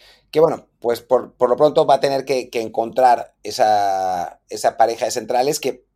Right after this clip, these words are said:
o sea, si, creo que si hacemos una encuesta en este momento, nadie va, o sea, no va a haber ni una, es más, la voy a poner en Twitter a ver qué pasa, pero nadie va a tener una verdadera respuesta, una respuesta sólida, ¿no? O sea, Vázquez Moreno,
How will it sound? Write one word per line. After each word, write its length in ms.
o 100
sea, 200
si, 640
creo 200
que 120
si 180
hacemos 300
una 140
encuesta 680
en 100
este 160
momento, 600
nadie 480
va, 280
o 60
sea, 120
no 160
va 60
a 20
haber 160
ni 80
una, 200
es 180
más, 160
la 60
voy 100
a 40
poner 200
en 140
Twitter 260
a 20
ver 120
qué 100
pasa, 320
pero 120
nadie 300
va 60
a 60
tener 140
una 180
verdadera 560
respuesta, 440
una 100
respuesta 480
sólida, 460
¿no? 140
O 60
sea, 220
Vázquez 380
Moreno, 500